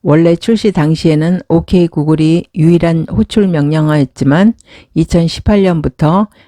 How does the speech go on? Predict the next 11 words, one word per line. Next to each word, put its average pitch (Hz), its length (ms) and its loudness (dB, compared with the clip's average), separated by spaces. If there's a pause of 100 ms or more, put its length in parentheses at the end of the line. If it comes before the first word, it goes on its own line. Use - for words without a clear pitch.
(140)
헤이 214 200 0
구글도 160 600 0
지원하기 160 580 0
시작하더니 156 920 0 (400)
현재는 190 680 0 (200)
유튜브에서도 160 1040 0 (100)
헤이 220 180 2
구글을 156 560 0
장려하는 160 600 0
것으로 160 420 0
보입니다. 147 840 0